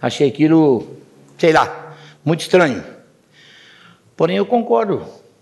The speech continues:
com a sua fala, porque eu pedi informações aquela vez sobre o carro que estava lá no shopping, é, e cento e quatorze dias depois que o prefeito me respondeu.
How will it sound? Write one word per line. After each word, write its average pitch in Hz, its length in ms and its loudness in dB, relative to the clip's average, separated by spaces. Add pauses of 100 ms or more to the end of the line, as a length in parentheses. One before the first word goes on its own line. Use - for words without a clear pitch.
(240)
com - 80 -6
a 117 60 0
sua 131 160 -2
fala, 160 320 -2
porque 151 760 -2 (640)
eu 156 160 0
pedi 156 360 0
informações 143 760 0 (100)
aquela 156 320 -2
vez 135 220 0
sobre 127 220 -2
o 110 80 -2
carro 131 500 -4 (160)
que - 80 -16
estava 110 300 -2
lá 120 140 -2
no 113 120 -6
shopping, 143 480 -2 (1120)
é, 104 640 0 (1080)
e 123 720 2
cento 185 340 0
e - 20 -12
quatorze 156 400 2
dias 147 180 2
depois 147 560 0
que - 160 -6
o 151 60 2
prefeito 143 520 -2
me 135 80 2
respondeu. 143 760 0